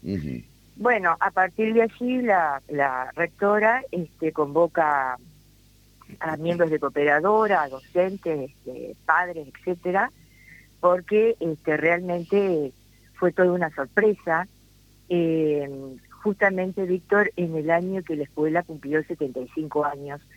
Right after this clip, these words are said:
Speaker 1: Claro.
Speaker 2: de trayectoria educativa, ¿no?
Speaker 1: Ujú.
Speaker 2: Una, mm, eh, decisión de las autoridades provinciales, eh, inconsulta,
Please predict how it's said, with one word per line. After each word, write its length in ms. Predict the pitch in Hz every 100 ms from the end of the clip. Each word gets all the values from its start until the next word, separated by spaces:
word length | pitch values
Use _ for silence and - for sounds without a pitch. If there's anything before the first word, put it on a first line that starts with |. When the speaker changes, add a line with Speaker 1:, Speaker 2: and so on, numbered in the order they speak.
| -
Speaker 1:
Claro. 180 | - 67 - _
Speaker 2:
de 100 | 160 151
trayectoria 600 | 151 147 131 180 170 156
educativa, 640 | 143 135 - 135 123 123
¿no? 240 | 143 180 -
Speaker 1:
Ujú. 420 | 92 80 78 107 - - -
Speaker 2:
Una, 560 | 208 196 185 180 175 165
mm, 180 | 160 147 139 -
eh, 200 | 156 147
decisión 640 | 170 165 170 - 208 208 214 _ _ _ _
de 140 | 160 170
las 120 | 160
autoridades 640 | 151 151 156 160 160 180
provinciales, 800 | 170 165 151 151 - 170 175 180 - -
eh, 240 | 156 143 139
inconsulta, 1080 | 165 147 151 135 - 220 208 - 175 202